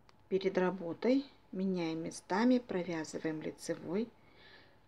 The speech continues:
За работой подхватываем вторую петлю, меняем местами, также провязываем лицевыми. Три изнаночных.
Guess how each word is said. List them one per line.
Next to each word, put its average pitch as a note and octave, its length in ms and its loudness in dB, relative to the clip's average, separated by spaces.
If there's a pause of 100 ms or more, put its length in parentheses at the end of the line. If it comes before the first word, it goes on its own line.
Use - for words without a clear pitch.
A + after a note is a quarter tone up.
За F#3+ 240 4
работой G3 580 4
подхватываем F3 680 -2
вторую E3+ 440 -2
петлю, D#3+ 580 -4 (1300)
меняем E3 580 0
местами, A3 720 0 (1700)
также G3+ 360 -4
провязываем E3 880 -4
лицевыми. F#3+ 840 -4 (2000)
Три A3+ 260 6
изнаночных. D3+ 640 -4